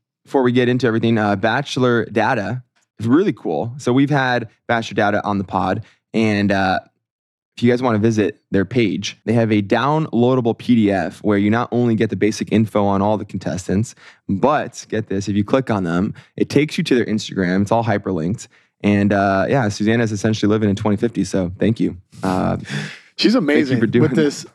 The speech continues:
Speaker 2: I, it's
Speaker 1: people's work.
Speaker 2: insane to see her do all these, these, these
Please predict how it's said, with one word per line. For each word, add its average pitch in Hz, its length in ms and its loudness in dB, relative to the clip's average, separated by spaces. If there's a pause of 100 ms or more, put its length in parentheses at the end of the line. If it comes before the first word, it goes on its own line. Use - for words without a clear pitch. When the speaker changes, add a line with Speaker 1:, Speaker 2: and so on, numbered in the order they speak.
(300)
Speaker 2:
I, 143 80 4
it's 156 280 2
Speaker 1:
people's 156 220 2
work. 113 140 2
Speaker 2:
insane 127 460 0 (160)
to 139 60 4
see 143 260 2
her 143 140 0
do 131 200 0
all 127 140 0
these, 123 240 -4
these, 123 200 0 (140)
these 110 180 -14